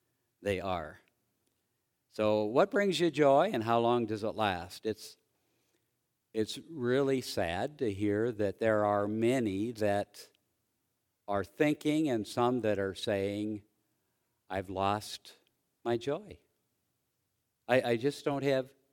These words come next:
joy anymore." That is sad, isn't it? Um,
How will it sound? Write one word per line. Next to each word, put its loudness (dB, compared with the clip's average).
joy -8
anymore." -4
That 4
is -6
sad, -4
isn't -6
it? -10
Um, 2